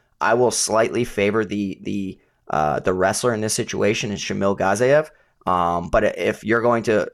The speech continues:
argue with me about Jairzinho landing a shot, it's heavyweight M M A,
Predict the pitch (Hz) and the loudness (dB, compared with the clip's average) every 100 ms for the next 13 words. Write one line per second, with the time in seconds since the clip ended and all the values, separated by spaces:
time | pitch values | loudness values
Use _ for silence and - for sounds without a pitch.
0 | - 101 110 117 113 113 110 104 98 95 | -2 0 0 0 0 0 -2 0 2 2
1 | 98 101 98 110 107 101 104 110 104 98 | 0 -4 -2 -2 -2 0 0 0 -2 -2
2 | - 113 127 - - 127 113 107 110 - | 0 2 0 -4 -6 -2 0 2 2 0
3 | 104 104 107 123 | -2 0 0 -2